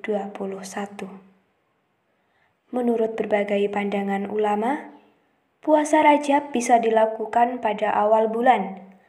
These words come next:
tengah bulan, atau akhir bulan Rajab.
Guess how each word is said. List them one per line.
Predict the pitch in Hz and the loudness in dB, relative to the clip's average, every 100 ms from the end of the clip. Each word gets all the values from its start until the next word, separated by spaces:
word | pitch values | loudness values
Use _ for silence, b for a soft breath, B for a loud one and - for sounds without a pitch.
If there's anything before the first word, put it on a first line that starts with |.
| b _ | b _
tengah | - 208 196 196 | -2 0 -2 -4
bulan, | 190 185 190 262 302 B B B B | -4 0 0 -2 -12 B B B B
atau | 233 247 240 202 196 | -4 0 0 0 0
akhir | 202 196 - 220 196 - | -2 -4 -2 0 0 -2
bulan | 202 190 185 | -4 -4 -4
Rajab. | 185 180 - 190 180 | -6 -6 -8 -10 -10